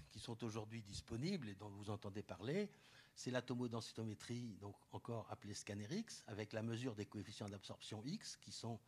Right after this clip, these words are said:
directement liés aux densités électroniques des éléments constitutifs du tissu. C'est l'échotomographie avec la mesure des coefficients de réflexion aux ultrasons qui dépendent de ce qu'on appelle les impédances acoustiques.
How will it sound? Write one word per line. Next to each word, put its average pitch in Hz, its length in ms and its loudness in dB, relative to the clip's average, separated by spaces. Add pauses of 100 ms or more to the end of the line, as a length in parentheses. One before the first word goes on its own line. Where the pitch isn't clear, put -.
(260)
directement 107 580 0
liés 107 400 0
aux 104 80 -2
densités 104 460 -2
électroniques 110 640 -2 (880)
des 110 220 2
éléments 110 300 4
constitutifs 110 640 -4
du 98 120 -8
tissu. 202 420 -2 (760)
C'est - 240 8
l'échotomographie 139 960 6
avec 151 220 4
la 113 100 6
mesure 123 280 6
des 110 80 4
coefficients 117 380 4
de 107 60 2
réflexion 107 380 0
aux 95 40 -4
ultrasons 107 560 2 (580)
qui 117 100 -4
dépendent 120 400 4
de 101 100 0
ce 104 80 -4
qu'on 110 120 0
appelle 104 260 0
les 98 180 0
impédances 113 420 2
acoustiques. - 600 -4